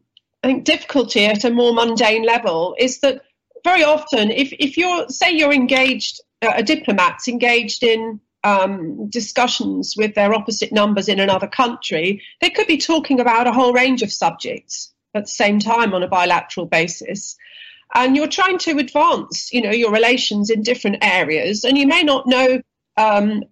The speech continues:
initially which areas you actually want to have a treaty in. You know, you want to have deals, you want to agree things and you want to do things together, but you don't necessarily need a treaty. You might end up with a non-binding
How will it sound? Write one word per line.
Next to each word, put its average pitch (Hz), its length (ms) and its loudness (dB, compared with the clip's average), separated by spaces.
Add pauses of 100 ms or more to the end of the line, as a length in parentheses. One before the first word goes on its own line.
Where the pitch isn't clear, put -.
(120)
initially 220 680 0
which 247 280 -2
areas 208 600 0
you 208 280 -2
actually 202 300 -2
want 214 180 -2
to 214 80 -12
have 208 140 -2
a 214 40 -6
treaty 214 500 0
in. 165 420 0 (720)
You 233 80 0
know, 208 100 2
you 262 180 2
want 311 180 0
to 302 60 0
have 285 220 0
deals, 165 580 -2
you 254 80 -4
want 294 140 2
to 285 60 4
agree 294 380 2
things 190 540 0
and 240 120 0
you 247 60 0
want 247 160 2
to 220 60 -2
do 262 220 2
things 196 400 -6
together, 170 600 0
but 302 240 2
you 302 100 0
don't 294 200 0
necessarily 277 680 0
need 247 200 2
a 240 40 -4
treaty. 214 720 -2 (240)
You 233 160 2
might 254 280 2
end 226 200 0
up - 200 0
with 214 160 0
a 208 60 2
non-binding 214 1000 2